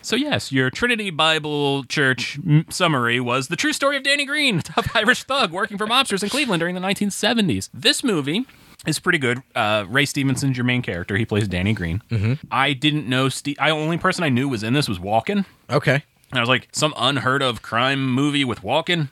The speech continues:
Speaker 1: I'm in."
Speaker 2: Yeah, sure.
Speaker 1: And that was all it took. And I was like, "Oh, all these other great people are here."
Speaker 2: Right, absolutely.
Speaker 1: I really enjoy, uh, D'Onofrio in this because he's not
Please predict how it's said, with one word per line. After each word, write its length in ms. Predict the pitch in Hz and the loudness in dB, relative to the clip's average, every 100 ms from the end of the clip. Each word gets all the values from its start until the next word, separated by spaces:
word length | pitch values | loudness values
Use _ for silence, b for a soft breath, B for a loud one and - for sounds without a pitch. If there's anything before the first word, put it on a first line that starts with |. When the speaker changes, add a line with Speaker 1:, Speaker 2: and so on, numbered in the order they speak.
| - | -6
Speaker 1:
I'm 220 | 160 262 | -4 0
in." 240 | 143 139 190 _ - | 2 2 -2 _ -4
Speaker 2:
Yeah, 200 | 143 180 | 0 0
sure. 300 | - 151 135 B B | 0 -4 -4 B B
Speaker 1:
And 100 | 170 | -2
that 80 | 196 | 0
was 100 | 202 | 0
all 120 | 214 | 0
it 60 | 202 | 0
took. 180 | 262 214 | -2 0
And 80 | |
I 20 | 127 | -2
was 60 | |
like, 120 | 151 - | -2 -2
"Oh, 160 | 240 240 | 0 2
all 120 | 202 | 2
these 180 | 220 226 | 2 0
other 160 | 240 247 | 0 0
great 280 | 156 131 | 0 0
people 260 | 139 127 107 | 0 -2 2
are 120 | 107 | 2
here." 320 | 101 90 90 - 85 | 2 2 -2 -6 -2
Speaker 2:
Right, 280 | 104 160 - | 2 2 0
absolutely. 400 | 107 131 135 160 | 0 2 2 2
Speaker 1:
I 20 | |
really 240 | 196 190 | 0 -2
enjoy, 580 | 147 127 117 120 117 117 | 2 2 0 -2 0 0
uh, 240 | 107 104 | 0 -2
D'Onofrio 640 | 98 101 107 104 98 92 92 | 0 0 2 0 0 0 0
in 100 | 87 | 0
this 180 | 87 - | 0 -2
because 500 | - - 113 98 - | -6 -4 0 0 0
he's 380 | - 117 107 | -4 -4 -2
not 360 | 101 95 110 | 0 0 0